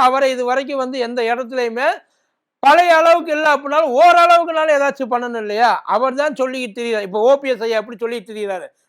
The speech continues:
"நானும் அ தி மு க தான்." அதே மாதிரியே இவரு "நானும் பாசக தான்"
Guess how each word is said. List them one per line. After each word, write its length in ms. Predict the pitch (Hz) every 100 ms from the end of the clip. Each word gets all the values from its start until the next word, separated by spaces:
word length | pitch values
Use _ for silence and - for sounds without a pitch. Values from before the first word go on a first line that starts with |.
| _
"நானும் 300 | 202 262 233
அ 60 | 220
தி 140 | 233
மு 140 | 220 190
க 120 | 185
தான்." 260 | 175 196 175
அதே 120 | 220 262
மாதிரியே 340 | 226 202 269 403 _ _ _
இவரு 320 | 226 311 320 339
"நானும் 400 | 262 330 349 262
பாசக 560 | 285 277 269 220 208
தான்" 220 | 185 185